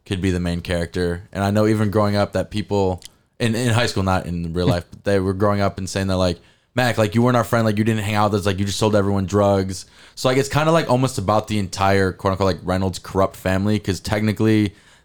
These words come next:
they always thought, Dee and Dennis thought Frank was their dad,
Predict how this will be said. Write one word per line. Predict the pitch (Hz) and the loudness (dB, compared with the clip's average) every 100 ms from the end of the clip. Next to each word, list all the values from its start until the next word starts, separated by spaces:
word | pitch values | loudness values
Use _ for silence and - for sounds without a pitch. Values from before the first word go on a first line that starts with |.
| - | 0
they | |
always | 104 104 - | 2 2 2
thought, | 104 98 - - - _ _ | 2 2 0 -6 -20 _ _
Dee | - 120 | -4 -2
and | 107 | 0
Dennis | 107 104 | 0 0
thought | - 95 - | 0 -2 -2
Frank | 98 92 | -6 -4
was | 90 | -2
their | 92 | 0
dad, | 85 87 90 87 | 2 2 2 0